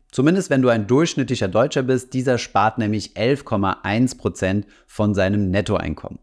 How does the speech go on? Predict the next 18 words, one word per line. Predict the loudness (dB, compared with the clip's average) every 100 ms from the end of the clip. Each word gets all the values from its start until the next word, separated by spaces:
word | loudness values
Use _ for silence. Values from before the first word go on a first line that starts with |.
| _
Das | -2
ist | -2 0
einer | 2
der | 2 2
Gründe, | 2 2 2
warum | 2 2
die | 0
Deutschen | 0 0 0 -4
im | 0
Durchschnitt | 0 0 -2 -6 -4 -6
etwas | -4 -4 -4 -4 2
weniger | 2 4 0
Vermögen | 0 0 0 0 2
haben | 2 2 -2 0
als | 0 2
unsere | 2 2 0
europäischen | 0 0 0 0 0 0 0
Nachbarländer. | 0 0 -2 -2 -8